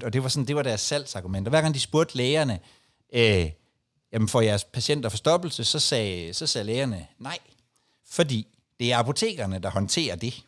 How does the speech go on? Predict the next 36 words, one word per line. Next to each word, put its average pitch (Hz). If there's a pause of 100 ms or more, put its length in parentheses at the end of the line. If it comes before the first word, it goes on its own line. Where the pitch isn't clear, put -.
Så -
de 127
så 190
det 120
ikke, 123
og 113
det 131
er -
jo 131
lidt 160
det 156
samme, 165
tror 143
jeg, 117
der 143
nogle 131
gange 127
sker 165
for 110
marketing. 104
De 143
ser 165
faktisk 104
ikke 123
den 92
afledede 92
effekt, -
fordi 104
det 87
bliver 95
håndteret 90
et 76
andet 87
sted 151
i 127
organisationen. 95